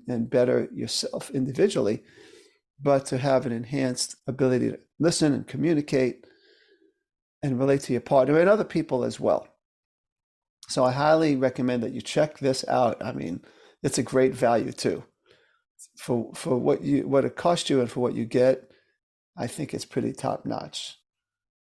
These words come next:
if I say so myself. So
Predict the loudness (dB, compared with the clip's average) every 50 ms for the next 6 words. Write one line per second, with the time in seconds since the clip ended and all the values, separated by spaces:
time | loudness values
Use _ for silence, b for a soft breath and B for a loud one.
0 | _ _ _ _ _ -14 -10 -8 -6 -4 -4 -4 -4 -6 -6 -6 -8 -8 -10 -12
1 | -12 -12 -12 -12 -12 -12 -16 _ -20 -20 _ _ _ _ _ _ _ _ _ B
2 | B B B B B B B B B B B B B B B B -2 2 4 6
3 | 6 6 4 2 -2 -10